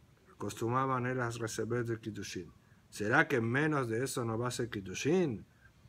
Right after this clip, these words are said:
Y dice más ainda, afilo que ellas recibieron, y pashta y adá, si una fila de Rabbi Yanai extendió la mano y recibió kiddushin,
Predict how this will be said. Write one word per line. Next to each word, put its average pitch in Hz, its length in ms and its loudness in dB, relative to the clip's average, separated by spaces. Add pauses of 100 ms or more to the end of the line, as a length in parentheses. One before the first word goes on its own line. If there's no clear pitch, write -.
(260)
Y 101 160 -2
dice 143 240 4
más 156 260 4
ainda, 120 380 2
afilo 185 380 6
que 156 180 4
ellas 165 200 8
recibieron, 147 720 2 (300)
y 107 140 -4
pashta 180 440 8
y 156 60 6
adá, 147 480 4 (240)
si - 140 0
una 139 220 6
fila 175 260 8
de 170 60 6
Rabbi 156 180 4
Yanai 147 400 6
extendió 135 460 2
la 165 80 4
mano 160 220 4
y 131 40 2
recibió 127 720 2 (1500)
kiddushin, 123 960 4